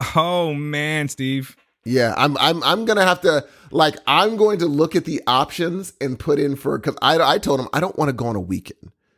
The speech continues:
Speaker 2: If we're, if I'm gonna, if I'm not doing the secret tour,
Speaker 1: Yeah.
Speaker 2: I wanna go on a weekday where I don't need the secret front, all that other stuff, 'cause then no one's gonna really be there.
Speaker 1: But I thought you said that, uh, they're not giving time off.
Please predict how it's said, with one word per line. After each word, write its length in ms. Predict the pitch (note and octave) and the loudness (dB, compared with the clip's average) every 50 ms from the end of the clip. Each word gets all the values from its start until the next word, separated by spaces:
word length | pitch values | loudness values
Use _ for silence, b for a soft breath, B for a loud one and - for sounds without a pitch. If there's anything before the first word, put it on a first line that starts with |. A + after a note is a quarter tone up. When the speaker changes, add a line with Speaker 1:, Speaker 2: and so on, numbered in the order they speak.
| _ _ _ _ _ _ _ _ - | _ _ _ _ _ _ _ _ -4
Speaker 2:
If 180 | B2+ C3 - - | -4 -4 -4 -4
we're, 200 | C3 C3+ D3+ B2 | 0 2 2 2
if 120 | C3+ A#2+ | 2 2
I'm 140 | C#3+ D3+ E3+ | 0 0 0
gonna, 200 | F3 F#3 F3 E3 | 2 2 2 2
if 140 | D3 - D3+ | 2 2 2
I'm 220 | D3 D3 E3 E3+ | 0 0 0 2
not 260 | E3 E3 D#3 C#3 C#3+ B2 | 2 2 2 2 2 0
doing 320 | D#3+ D#3+ D#3 D#3+ D#3 C#3+ | 0 0 0 0 0 0
the 280 | C3+ C3 B2 A#2 G#2+ B B B B | 2 2 2 0 -2 B B B B
secret 760 | - - - - - - - E3+ E3 - - D3+ E3 D#3+ - | -14 -10 -8 -6 -6 -4 -2 -2 -2 0 2 2 2 2 0
tour, 520 | - - D3 D#3 D#3+ D#3+ E3 F3+ - - - _ _ - | -2 -2 0 2 4 4 4 2 0 -4 -10 _ _ -4
Speaker 1:
Yeah. 200 | A#2+ G#2 F2+ D#2+ - | -4 -4 -4 -2 0
Speaker 2:
I 140 | C3 D3+ D#3 | 2 2 2
wanna 240 | D#3 E3 D#3+ D#3 | 2 2 0 2
go 160 | D3 D3 D3 C#3 | 2 2 2 2
on 100 | C#3 C3 | 2 0
a 40 | A#2+ | -2
weekday 640 | B2+ B2+ C#3 C3+ A#2 G#2+ G#2 G2 C#3 C#3 C3 B2+ A#2 | -2 0 0 -2 -2 -4 -4 -2 0 2 2 2 2
where 160 | A2 A2+ G#2+ | 0 0 0
I 100 | A2 A#2 | 0 0
don't 220 | B2 B2+ A2+ G2+ A2 A2+ B2 | -2 -2 -4 -6 -6 -6 -4
need 260 | C#3 C#3 C3+ B2 F#2 | -2 -2 -2 -4 -4
the 100 | F2 F2+ | -8 -8
secret 680 | - - - - - A2+ F#2 - A2 A2+ G2 F#2+ - B B B B B _ | -6 -6 -4 -4 -6 -6 -6 -6 -4 -4 -4 -4 -6 B B B B B _
front, 320 | - - - E3 D#3 C3 - | -18 -4 -2 0 0 2 4
all 280 | D#3+ E3 D#3+ D#3 D#3 C#3 | 4 6 6 6 4 4
that 180 | D3+ C#3 C3+ - - | 4 2 2 2 0
other 200 | B2+ B2 B2+ B2 | 0 0 0 -2
stuff, 180 | - - C#3+ - | -2 -2 0 0
'cause 140 | E3 D#3 | 2 2
then 160 | E3+ F#3+ E3 D3+ | 2 2 2 2
no 100 | D#3 D3+ | 2 4
one's 180 | D#3 D3+ C#3+ B2+ | 4 2 2 2
gonna 140 | C#3+ C3+ | 2 2
really 200 | B2 B2+ A2+ G#2 F#2 | 2 2 2 2 0
be 240 | E2 - G#2+ F#2 - | -2 -4 -4 -4 -4
there. 280 | - C#2 - - - - | -8 -10 -14 -14 -14 -6
Speaker 1:
But 160 | C3+ F#3 F#3+ | -2 0 2
I 60 | G#3 G3+ | 2 2
thought 260 | - A3+ G#3+ - - | 2 0 -2 -2 -2
you 80 | G#3 G3+ | -6 -6
said 300 | - - G#3 G3+ F#3+ E3+ | -4 -4 -4 -6 -4 -4
that, 200 | G3 F#3+ - - | -4 -6 -4 -6
uh, 420 | F#3+ F#3 F3 E3+ D#3+ D#3 D3+ C#3 C#3+ | -6 -4 -4 -4 -6 -8 -10 -8 -6
they're 120 | E3 E3 | -6 -4
not 200 | E3+ E3+ D#3 C3 | -2 -2 -4 -4
giving 240 | B2+ D#3+ D#3 E3 D#3+ | -6 -8 -8 -8 -10
time 280 | - - F3 F3 E3 F3+ | -10 -8 -8 -6 -6 -8
off. 300 | G3 - - - - | -10 -12 -14 -20 -20